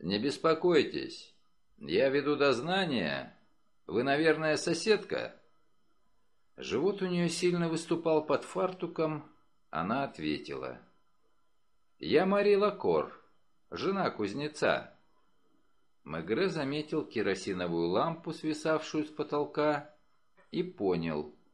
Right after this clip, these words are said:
что в селении нет электричества. Мегре, не постучав, прошёл во вторую комнату, где было совсем темно,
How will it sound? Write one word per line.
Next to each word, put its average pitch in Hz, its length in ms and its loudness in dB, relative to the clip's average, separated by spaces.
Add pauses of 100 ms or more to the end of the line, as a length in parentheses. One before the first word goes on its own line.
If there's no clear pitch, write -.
(180)
что - 260 -8
в - 80 -12
селении 151 640 -2
нет 104 320 -2
электричества. 65 1040 -8 (480)
Мегре, 117 560 2
не 202 160 2
постучав, 147 800 -2
прошёл 147 480 2
во 139 120 4
вторую 135 460 2
комнату, 170 1000 0 (240)
где 80 300 -2
было 120 260 0
совсем 117 640 -2
темно, 143 640 0